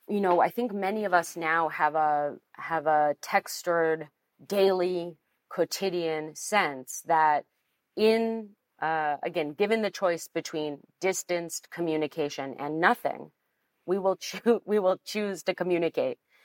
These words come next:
And then, additionally, some of us prefer it. <laughs> And that might be a problem, uh, in many cases,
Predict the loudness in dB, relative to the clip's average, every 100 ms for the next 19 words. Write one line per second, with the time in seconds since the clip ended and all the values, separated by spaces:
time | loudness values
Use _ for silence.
0 | _ _ -2 2 4 4 4 -4 -10 _
1 | _ -6 0 4 4 0 -6 -6 -8 -12
2 | 0 2 4 2 0 -4 _ _ -2 0
3 | 2 2 0 -6 _ _ _ _ -20 -2
4 | -2 0 -2 0 2 2 0 -2 -4 -4
5 | -6 -6 -6 -6 -8 2 4 4 -2 -6
6 | _ _ _ _ _ 2 2 2 -2 -2
7 | -2 -4 -4 -4 -4 -6 -8 -14